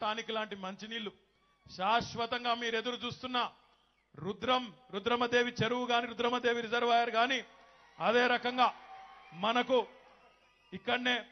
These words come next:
దగ్గరలోనే ఉండే వెంపల్లి కదా, వెంపటి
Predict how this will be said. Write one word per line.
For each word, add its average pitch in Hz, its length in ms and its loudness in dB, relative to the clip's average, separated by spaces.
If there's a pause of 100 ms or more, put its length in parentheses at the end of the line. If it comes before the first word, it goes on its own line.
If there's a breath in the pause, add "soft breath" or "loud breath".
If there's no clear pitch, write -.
(360)
దగ్గరలోనే 247 520 2 (100)
ఉండే 240 180 2 (480)
వెంపల్లి 220 420 -8
కదా, 196 140 -6 (1900)
వెంపటి 240 420 -2